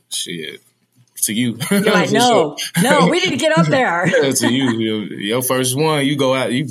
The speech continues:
Speaker 1: hit that thing at the park.
Speaker 2: Right.
Speaker 1: Hey, that's it. It doesn't set the tone. So, um, but it was, it was straight, you know what I'm saying? I didn't expect to dabble in romance at all, you know what I'm saying? So,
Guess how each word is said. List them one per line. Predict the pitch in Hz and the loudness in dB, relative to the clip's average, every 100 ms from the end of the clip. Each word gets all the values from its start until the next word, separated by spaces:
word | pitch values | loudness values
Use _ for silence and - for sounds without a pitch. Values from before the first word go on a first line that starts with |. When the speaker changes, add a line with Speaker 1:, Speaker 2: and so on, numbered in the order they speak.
| - | -4
Speaker 1:
hit | 143 131 | -4 -4
that | 127 | -4
thing | 123 120 | -2 -4
at | 104 | -4
the | |
park. | - 202 | -2 -2
Speaker 2:
Right. | 185 87 | -2 -4
Speaker 1:
Hey, | 104 95 107 | -4 -4 -2
that's | 120 - | -2 -2
it. | 95 - | -4 -8
It | 131 | -8
doesn't | - 101 | -8 -6
set | - - | -6 -6
the | 110 | -4
tone. | 117 92 90 | -4 -4 -6
So, | - 85 90 - - - - - | -6 -6 -10 -16 -16 -16 -18 -12
um, | 82 85 95 | -8 -4 -2
but | 147 | -2
it | 196 | -2
was, | 247 196 - - - | -4 -6 -12 -14 -6
it | 170 | -2
was | 170 | -2
straight, | 151 151 | -2 -2
you | 143 | -2
know | |
what | 135 | -2
I'm | |
saying? | 135 123 | -2 -2
I | 131 | -2
didn't | 131 127 113 117 _ | -2 -2 -4 -8 _
expect | - 120 - 127 - - | -6 -6 -4 -4 -4 -4
to | 110 107 104 113 _ - | -2 -4 -6 -12 _ -10
dabble | 110 110 113 110 | -6 -6 -4 -4
in | 113 | -4
romance | 107 113 110 110 - | -4 -2 -2 -2 -4
at | 107 82 | -4 -4
all, | 104 110 120 - | -4 -4 -8 -14
you | - 113 | -8 -4
know | |
what | 110 | -4
I'm | |
saying? | 113 107 104 104 | -4 -4 -4 -4
So, | - 92 | -4 -4